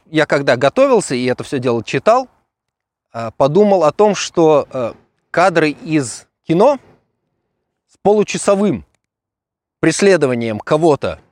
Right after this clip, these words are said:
и на-, наоборот, там, удиранием кого-то на лошадях в размашистом галопе, явный совершенно бред, лошадь столько п-, проскакать не может.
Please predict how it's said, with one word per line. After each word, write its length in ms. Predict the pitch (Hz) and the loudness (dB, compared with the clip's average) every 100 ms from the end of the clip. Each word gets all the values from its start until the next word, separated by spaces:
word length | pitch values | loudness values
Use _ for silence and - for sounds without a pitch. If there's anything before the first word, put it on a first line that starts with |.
| _ _ _ | _ _ _
и 280 | 143 131 123 | -6 -4 -2
на-, 180 | 123 | -4
наоборот, 540 | 123 131 139 151 151 127 | -2 -2 0 2 2 0
там, 440 | 113 107 107 110 156 | -4 -8 -10 -12 -8
удиранием 580 | 143 170 190 151 127 | 0 4 4 0 -4
кого-то 420 | 117 147 160 131 104 | -4 -2 -2 -4 -6
на 120 | 110 | -6
лошадях 600 | 131 - 170 160 107 - _ _ _ _ _ | -6 -4 0 0 0 -8 _ _ _ _ _
в 260 | 110 110 | -16 -4
размашистом 680 | 143 147 175 160 127 - 127 | -2 0 0 0 -4 -4 -2
галопе, 480 | 143 214 262 156 95 _ _ _ _ | 2 2 0 -4 -8 _ _ _ _
явный 340 | - 139 190 190 | -6 -4 -2 -4
совершенно 380 | 185 - 170 143 | -8 -6 -4 -2
бред, 320 | 139 185 - | -2 -2 -2
лошадь 320 | 143 - 160 | -6 -6 -10
столько 340 | - 131 - 139 _ | -6 -6 -6 -14 _
п-, 120 | - 135 _ _ _ | -20 -20 _ _ _
проскакать 560 | 147 - 147 127 - | -6 -2 0 0 -2
не 80 | 139 | -2
может. 320 | 185 135 78 | 0 0 -2